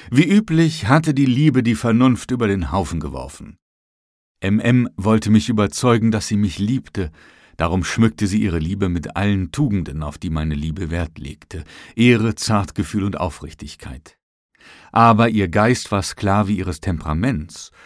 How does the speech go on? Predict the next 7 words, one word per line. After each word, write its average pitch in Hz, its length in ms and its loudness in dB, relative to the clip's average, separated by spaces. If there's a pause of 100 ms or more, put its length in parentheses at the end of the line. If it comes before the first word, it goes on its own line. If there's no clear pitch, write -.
(140)
und 82 180 -6
dieses 110 400 2
riss 85 220 -4
sie 82 120 -8
zu - 240 -16
Ausschweifungen 92 800 -6
fort. - 540 -20